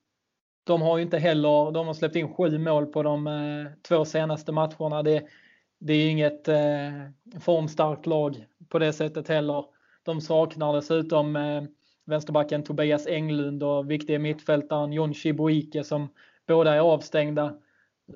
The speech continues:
Så, eh, framförallt då Chibuike är ju ett, eh, ett tungt avbräck för, eh, Falkenberg. Så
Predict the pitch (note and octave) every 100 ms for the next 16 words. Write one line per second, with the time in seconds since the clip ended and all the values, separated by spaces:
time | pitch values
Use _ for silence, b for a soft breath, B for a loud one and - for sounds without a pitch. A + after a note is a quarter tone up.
0 | F3 D#3 - D3+ D3+ D3 D3 D3 D#3+ D3+
1 | D3+ C#3+ E3+ D#3+ D#3 D#3+ D#3 D3+ D3+ D3+
2 | D#3 D3+ D3+ D3 D#3 D3+ G2+ - E3+ -
3 | E3+ C#3 D3+ D#3 D3 C#3+ C#3+ - D3 D3
4 | C#3+ C#3 D#3+ D3+ D#3 C#3+ C#3 C#3 - _
5 | _ _ _ _ _ - D#3+ D3+ D3 D3